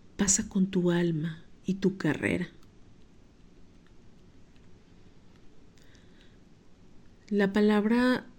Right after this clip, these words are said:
hebrea para Egipto es Misraim, que significa límites o estrecheces. El faraón obligaba a los esclavos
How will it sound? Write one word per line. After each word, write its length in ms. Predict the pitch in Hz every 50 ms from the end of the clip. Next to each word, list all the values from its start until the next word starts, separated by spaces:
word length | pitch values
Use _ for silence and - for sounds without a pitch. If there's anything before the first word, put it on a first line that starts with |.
| -
hebrea 720 | - - 208 196 190 190 185 185 180 180 180 185 202 202
para 180 | - 208 196 190
Egipto 640 | 180 180 - - 185 180 185 - - - 196 233 226 - - - - - -
es 380 | - 190 190 180 185 - - - -
Misraim, 560 | 190 185 185 - - - 170 139 90 - 160 - - - - - - - - - - - - - - - - - - - - - - - - - - - -
que 140 | - - 190
significa 640 | 196 - 196 196 190 190 185 - 196 196 - 214
límites 960 | 214 208 196 208 240 277 277 269 226 190 - - 196 180 165 - - - - -
o 140 | - - 170
estrecheces. 1080 | 170 165 165 - - - 165 165 - - 170 165 165 - - 170 - - - - - - - - - - - - - - - - - - - - - - - - - - - - - - - - - - - - - - - - - - - - - - - - - - - - - - - - - - - - -
El 160 | - 190 190
faraón 560 | 196 - 190 185 185 185 185 202 240 254 262 - - - - - - - -
obligaba 480 | - 208 202 202 208 190 196 220 233 262
a 40 |
los 220 | 269 262 233 220 -
esclavos 800 | 196 190 - - - 180 175 175 170 170 190 196 196 - -